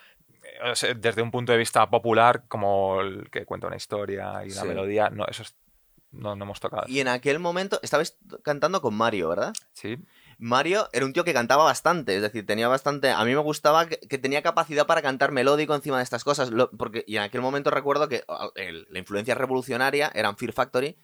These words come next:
Speaker 2: que mezclaba la forma de cantar extrema al metal con melodías realmente cantando y orquestadas y con
Speaker 1: Ujú.
Speaker 2: Vosotros, mm, es que ahora mismo no, no recuerdo, no recuerdo vuestros temas de April,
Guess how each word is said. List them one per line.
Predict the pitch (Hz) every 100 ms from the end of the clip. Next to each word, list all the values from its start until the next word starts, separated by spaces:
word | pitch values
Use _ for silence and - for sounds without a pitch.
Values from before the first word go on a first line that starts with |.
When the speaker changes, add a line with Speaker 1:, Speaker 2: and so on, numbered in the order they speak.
| _
Speaker 2:
que | 95
mezclaba | 95 110 110 82 - _ _ _ - _ _
la | -
forma | - 90 95
de |
cantar | 95 107
extrema | 104 - 120 120
al |
metal | 123 123 139 165 _ _ _ _
con | 113 127
melodías | 147 110 98 110 123 147 - -
realmente | - - - 101 101 107
cantando | 135 107 98 127 143 160
y | 131 107 101
orquestadas | 98 92 - 120 131 147 156
y |
con | 120 113
Speaker 1:
Ujú. | 123 151 - - _
Speaker 2:
Vosotros, | 120 117 139 135 165 170 -
mm, | 156 160 160 160 165 165 156
es | -
que | -
ahora |
mismo | 123 143 147
no, | 113
no | 107 107
recuerdo, | 107 101 113 113 110 110 107 101 117 127
no | 113
recuerdo | 117 120 117
vuestros | 104 - 98
temas | 113 110
de | 98 113
April, | 147